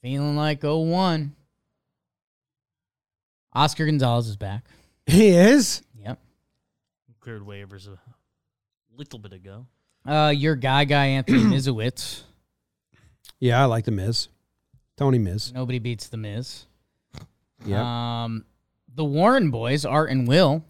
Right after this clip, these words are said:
Speaker 2: Mm-hmm. Brothers Warren.
Speaker 1: Um, and then some, some other former Yankees. Luis Torrens is floating around.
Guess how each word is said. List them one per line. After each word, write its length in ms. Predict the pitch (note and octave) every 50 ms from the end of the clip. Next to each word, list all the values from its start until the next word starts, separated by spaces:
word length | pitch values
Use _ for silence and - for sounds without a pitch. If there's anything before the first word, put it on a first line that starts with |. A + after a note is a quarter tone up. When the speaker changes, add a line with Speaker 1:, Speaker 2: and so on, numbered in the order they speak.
| -
Speaker 2:
Mm-hmm. 520 | C#3 C3+ B2+ A2+ G#2+ A#2+ A#2 A2 A2+ B2 C#3 C#3+ - _ _ _ _ _ _ _ _ _ _ _ _
Brothers 420 | A2+ A2 A#2 G2+ F#2 G2+ G2+ F#2
Warren. 240 | G2 F#2+ F#2 F2+ D#3
Speaker 1:
Um, 240 | E3+ F3+ F#3 F#3 F#3+
and 100 | G3+ G3+
then 140 | A#3 B3+ C4+
some, 320 | B3+ - C#4+ C#4+ C#4 C4+ - _ - - - -
some 220 | - - G#3 G#3
other 200 | G#3+ A3+ B3+ C4+
former 320 | - - - A#3+ A#3+ A#3 A#3
Yankees. 340 | A#3 A#3+ A#3+ G#3 D3+ B2+
Luis 280 | B2 C3 C3+ D#3+ E3 -
Torrens 680 | - - D3+ C#3 B2+ C3+ D3 D#3+ F3+ F#3+ F#3+ F#3+ F3 F#3
is 140 | F#3 F3
floating 380 | - - F3+ F3 F3 E3 C3 E3
around. 640 | E3 E3 E3 D#3+ D#3 D#3 D#3 D#3 D3+ D3+ D3+ D3